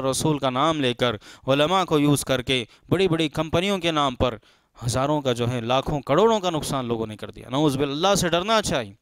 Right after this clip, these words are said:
अल्लाह से डरना चाहिए। आ, हमारे इस मनफी किरदार की वजह से आज गैर मुसलमान दूर होते जा रहे हैं और आज हमारे अंदर इत्तेहाद ना होने की वजह से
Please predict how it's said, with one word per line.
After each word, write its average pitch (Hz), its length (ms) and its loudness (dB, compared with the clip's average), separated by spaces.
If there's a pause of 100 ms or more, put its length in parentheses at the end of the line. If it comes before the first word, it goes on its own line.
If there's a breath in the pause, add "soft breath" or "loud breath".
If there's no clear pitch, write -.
(420)
अल्लाह 165 300 2
से 165 140 -2
डरना 170 380 0
चाहिए। 165 460 0 (520 soft breath)
आ, 135 200 -4
हमारे 170 340 0
इस 165 180 -2
मनफी 196 340 -2
किरदार 147 360 0
की 131 100 -4
वजह 131 260 2
से 135 140 -6
आज 151 300 0 (480 soft breath)
गैर 139 240 0
मुसलमान 135 640 -4 (320 soft breath)
दूर 175 280 6
होते 120 240 2
जा 101 160 -6
रहे 101 120 -12
हैं - 160 -20 (460)
और 143 140 2
आज 175 220 4
हमारे 170 360 0
अंदर 160 320 -4
इत्तेहाद 151 440 -2
ना 127 120 -2
होने 120 220 -2
की 107 40 -6
वजह 101 180 -6
से - 120 -16